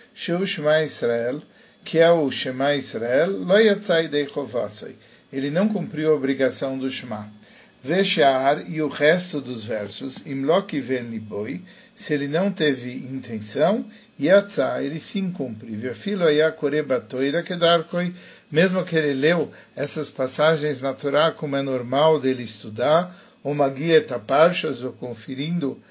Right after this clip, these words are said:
as Parshot, Eilo, Beonah, Sakria, enquanto lia, Yatzá, ele cumpriu. Veush Kiven, Libo Bepasuk Rishon. Mas ele tem que ter pelo menos tido a intenção do, da mitzvah, do Shema, no primeiro verso.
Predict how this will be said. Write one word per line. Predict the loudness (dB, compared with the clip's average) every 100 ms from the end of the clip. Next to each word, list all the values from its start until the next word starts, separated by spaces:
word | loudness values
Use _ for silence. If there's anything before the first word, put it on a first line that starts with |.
| _ _ -8
as | -8
Parshot, | -6 -8 -4 -2 -2 -2
Eilo, | -2 0 0 0
Beonah, | -2 -4 -6 0 2 2
Sakria, | 2 -4 -4 0 4 4 4 -6 -12 -16 -14 -14 -18 _ _ _
enquanto | 0 0 2 2 2
lia, | 0 2 4 4 2 -10 -20 -8
Yatzá, | 0 2 2 2 2 2
ele | 0 -4
cumpriu. | -6 -4 -2 -4
Veush | -4 -2 0 0 -2 -6
Kiven, | -4 0 4 4 4 -4 -16 _ _ _ _ _ _ _ -8
Libo | -2 2 2
Bepasuk | 2 2 4 4 2 -10 -10
Rishon. | -10 -10 -12 -14 -20 -20 _
Mas | -10 -4
ele | -4 -2
tem | -4 -6
que | -6
ter | -8
pelo | -4 -4 -4
menos | -4 -2 -2 -6 -8
tido | -8 -2 -2
a |
intenção | -2 -6 -10 -10 -2 2 4 2 -4 -16 _ _ _ -8
do, | 0 2 2 2 0 -4 -6 -6 -4 -4
da | -4 -4
mitzvah, | -6 -12 0 4 6
do | 4 -2
Shema, | -10 -10 -2 0 2
no | 0 -4
primeiro | -6 -4 0 2 0
verso. | -4 -6 -8 -16 -18